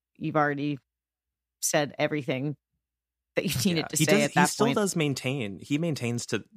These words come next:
Speaker 2: to this day. I mean, he's been in prison a long time, but he maintains that his story that he told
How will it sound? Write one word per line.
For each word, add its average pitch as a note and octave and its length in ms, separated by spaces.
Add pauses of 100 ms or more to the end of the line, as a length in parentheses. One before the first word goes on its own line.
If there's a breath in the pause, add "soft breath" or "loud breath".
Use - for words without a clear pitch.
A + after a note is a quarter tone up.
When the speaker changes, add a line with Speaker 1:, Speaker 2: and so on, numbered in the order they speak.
Speaker 2:
to A#2 100
this G#2 180
day. - 480
I A2 120
mean, G#2+ 140
he's B2 140
been A#2+ 140
in G#2 100
prison A2 240
a G2+ 80
long G2 220
time, G#2 260
but G2 80
he A2+ 100
maintains G#2 500
that - 120
his G#2+ 140
story A2 320
that F#2 160
he - 60
told G2+ 440